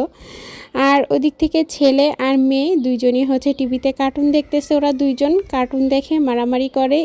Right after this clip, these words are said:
এই আর কি মিলমিশ, এই আবার ঝগড়া, মানে সে এগুলো তো আর কি লেগেই থাকে ওদের ভিতরে। আর জানেন তো এর ভিতরই না আপনাদের ভাইয়া ফোন দিয়ে আবার আমার কাছে জিজ্ঞেস করতেছিল যে গাছে পানি দিয়েছি কি না।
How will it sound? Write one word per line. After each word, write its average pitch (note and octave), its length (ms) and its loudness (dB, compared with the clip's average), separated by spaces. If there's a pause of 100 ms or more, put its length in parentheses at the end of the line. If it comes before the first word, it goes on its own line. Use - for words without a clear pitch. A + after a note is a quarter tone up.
(120)
এই C4 260 2
আর C#4 160 0
কি - 120 -4
মিলমিশ, C4+ 540 2
এই B3 240 0
আবার B3 220 0
ঝগড়া, C#4 460 -4 (140)
মানে C#4 240 -4
সে - 160 -10
এগুলো B3 340 0 (120)
তো - 100 -6
আর C#4+ 160 -2
কি D4+ 100 -4 (280)
লেগেই A3 340 0
থাকে C4+ 300 -4
ওদের C4+ 240 0
ভিতরে। C#4 380 0 (140)
আর D#4 180 2
জানেন D4+ 380 4
তো D#4 140 2 (120)
এর D4+ 180 0
ভিতরই C4 460 2
না D4 140 0 (120)
আপনাদের B3+ 400 -2
ভাইয়া B3 360 0
ফোন B3 320 0
দিয়ে B3+ 160 0
আবার B3 200 0
আমার A#3 200 -2
কাছে A#3+ 280 -6
জিজ্ঞেস A#3 360 -4
করতেছিল B3 500 -4 (420)
যে A#3 140 2
গাছে A3 320 -2
পানি G#3+ 320 -4
দিয়েছি A#3 380 -4
কি B3+ 160 -2
না। A#3+ 140 0